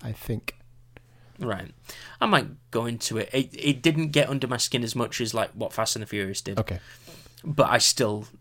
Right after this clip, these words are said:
Speaker 2: enjoyed it for what it was.
Speaker 1: So you hear it here first, everybody. <sighs> Fast
Speaker 2: Oh,
Speaker 1: and the
Speaker 2: no.
Speaker 1: Furious is better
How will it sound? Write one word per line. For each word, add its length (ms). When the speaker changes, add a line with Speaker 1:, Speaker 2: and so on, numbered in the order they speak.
Speaker 2:
enjoyed 400
it 100
for 120
what 100
it 80
was. 400
Speaker 1:
So 160
you 120
hear 260
it 80
here 160
first, 460
everybody. 560
<sighs> 1600
Fast 800
Speaker 2:
Oh, 40
Speaker 1:
and 60
the 20
Speaker 2:
no. 160
Speaker 1:
Furious 500
is 180
better 560